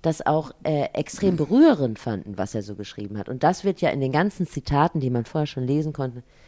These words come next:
das kommt da ja gar nicht raus. Das sind ja nur Zitate, die ihn diskreditieren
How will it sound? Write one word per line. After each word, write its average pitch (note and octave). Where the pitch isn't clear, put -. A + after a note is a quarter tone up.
das C3
kommt D#3+
da C#3+
ja G#2+
gar B2+
nicht C3+
raus. G2+
Das B2
sind C3
ja A#2+
nur C#3
Zitate, C3+
die B2
ihn B2
diskreditieren A#2+